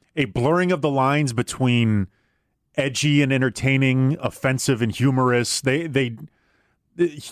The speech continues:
offensive things can be humorous, but just because something is offensive doesn't mean it's a joke,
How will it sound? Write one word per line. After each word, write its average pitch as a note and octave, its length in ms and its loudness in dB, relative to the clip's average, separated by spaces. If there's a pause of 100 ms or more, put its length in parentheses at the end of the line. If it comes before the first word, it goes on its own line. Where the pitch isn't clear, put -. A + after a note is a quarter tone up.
(260)
offensive F#3 500 -2
things E3+ 340 0
can D#3+ 300 0
be B2 120 -2
humorous, G#2+ 540 -2
but C3 180 -4
just D3 220 -2
because D#3+ 280 0
something C#3+ 360 -2
is G#2+ 80 0
offensive A2+ 580 -2
doesn't A#2+ 260 0
mean A#2 160 2
it's G#2 160 0
a G2 60 0
joke, G2 580 -4